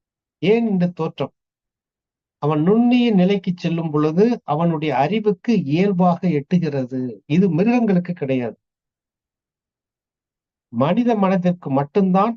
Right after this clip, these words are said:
அது எட்டும். அப்போ இந்த பிரபஞ்சத்தினுடைய ரகசியங்களை அறிவதற்கான அறிவு இயல்பாகவே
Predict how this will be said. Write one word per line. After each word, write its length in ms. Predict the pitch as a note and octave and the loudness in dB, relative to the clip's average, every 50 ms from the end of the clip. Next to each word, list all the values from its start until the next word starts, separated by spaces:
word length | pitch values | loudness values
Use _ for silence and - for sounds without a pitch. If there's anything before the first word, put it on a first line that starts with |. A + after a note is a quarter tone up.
| - | -6
அது 180 | - C3+ C3 C3 A#2 A#2 | -6 -6 -4 -4 -4 -6
எட்டும். 300 | A2+ - _ - - _ _ _ _ _ _ _ _ _ _ _ _ _ _ _ _ _ _ _ _ _ _ _ _ _ _ _ _ _ _ _ _ _ _ _ _ _ _ _ _ _ _ _ _ _ _ _ _ _ _ _ _ _ _ _ - | -6 -8 _ -20 -20 _ _ _ _ _ _ _ _ _ _ _ _ _ _ _ _ _ _ _ _ _ _ _ _ _ _ _ _ _ _ _ _ _ _ _ _ _ _ _ _ _ _ _ _ _ _ _ _ _ _ _ _ _ _ _ -4
அப்போ 240 | - D3 - - F3 C3 C#3 F3 G#3 A#3+ C4+ C4+ B3+ - _ _ _ _ _ - | -4 -4 -2 0 0 0 2 2 2 2 2 2 0 -2 _ _ _ _ _ -8
இந்த 200 | D#3+ E3+ F3 F3 - - | -6 -4 -4 -4 -4 -4
பிரபஞ்சத்தினுடைய 800 | - F3 F#3+ G#3 C4 B3 A#3+ C4 C4 - - A#3+ A#3 G#3 G#3+ G#3 F#3 F3 | -2 -2 0 0 0 0 0 0 -2 -2 -2 0 2 2 2 2 2 0
ரகசியங்களை 760 | D#3+ D#3+ F#3 F3+ - - G#3+ G#3+ G3+ G3 F3 F3+ F3 F#3 G#3 A3 F3 C#3+ | -2 -2 -4 -8 -4 -2 0 0 0 2 0 2 2 2 2 0 0 -2
அறிவதற்கான 720 | D3 F3+ G3+ G#3+ G#3+ F#3 G3+ F#3+ - - F#3 F3+ F3 F3 F3 F3 D3+ C3+ C#3 | -2 0 0 0 2 0 0 -2 -2 -2 0 0 2 2 0 0 0 -2 -2
அறிவு 400 | C#3+ E3+ F#3+ G3 F3+ E3+ D#3 C#3 C#3 D3 E3+ G3+ A#3 A3 F#3+ - _ - C3 A#2+ B2+ | 0 0 0 0 0 0 2 2 2 2 2 0 0 -2 -4 -8 _ -16 -12 -6 -2
இயல்பாகவே 800 | C#3+ E3 G3+ A3 A3+ G3 F#3 G3+ F#3+ F#3+ F3+ F3 F3+ F3 E3+ F3 | 0 0 2 0 0 0 0 0 2 0 0 0 0 0 0 0